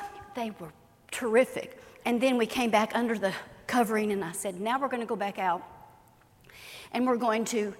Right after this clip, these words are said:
praise God. Look at the trees." We have some trees, very few. "Oh, look at the sky. Look at this." They were so sweet. One little boy went home and said, "I like Miss Becky. We went out and complained,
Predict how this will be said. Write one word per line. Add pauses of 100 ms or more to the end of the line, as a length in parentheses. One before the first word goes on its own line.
(120)
praise
God. (720)
Look
at
the
trees." (360)
We
have
some
trees, (140)
very
few. (800)
"Oh,
look
at
the
sky. (840)
Look
at
this." (640)
They
were
so
sweet.
One
little
boy
went
home
and
said,
"I
like
Miss
Becky. (260)
We
went
out
and
complained,